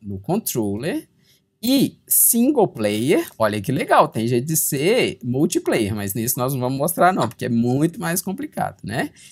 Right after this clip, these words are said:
Então é um jogador só. E ele vai fazer o quê? Vai mover o jogador com botões. Olha que chique.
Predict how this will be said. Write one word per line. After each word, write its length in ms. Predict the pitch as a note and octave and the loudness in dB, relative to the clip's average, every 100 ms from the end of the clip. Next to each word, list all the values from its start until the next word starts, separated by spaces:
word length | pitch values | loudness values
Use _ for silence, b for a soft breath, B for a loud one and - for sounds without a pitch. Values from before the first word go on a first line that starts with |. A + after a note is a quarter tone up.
| B | B
Então 320 | A2+ A#2+ B2+ | -4 0 2
é 80 | C3 | 2
um 180 | C#3+ C4 | 0 0
jogador 480 | B3+ A#3+ A3 F#3+ A3+ | 2 2 2 2 -2
só. 360 | - A#2+ F2+ - | 2 2 2 0
E 120 | E3+ | 2
ele 100 | F3+ | 4
vai 140 | G3+ G3+ | 4 4
fazer 240 | F#3+ G#3 | 4 4
o 80 | A3 | 2
quê? 340 | - G2+ F2 b b - | 0 -4 -4 b b -10
Vai 300 | A#2+ A2 A2 | -2 -2 0
mover 800 | C#3+ D#3+ D4 B3 C#3 B2+ D3 B3 | 0 2 2 2 2 4 2 2
o 100 | F#3+ | 4
jogador 460 | F#3+ F#3 G3 E3+ F#3+ | 4 6 4 4 0
com 160 | - G#3+ | 0 -6
botões. 460 | C4 C4+ F3+ E3 - C3+ - | -2 0 2 2 0 -2 -2
Olha 180 | C#3+ D#3 | -2 -2
que 120 | D#3 | -2
chique. 500 | - G2+ F2+ - | -4 -4 -8 -12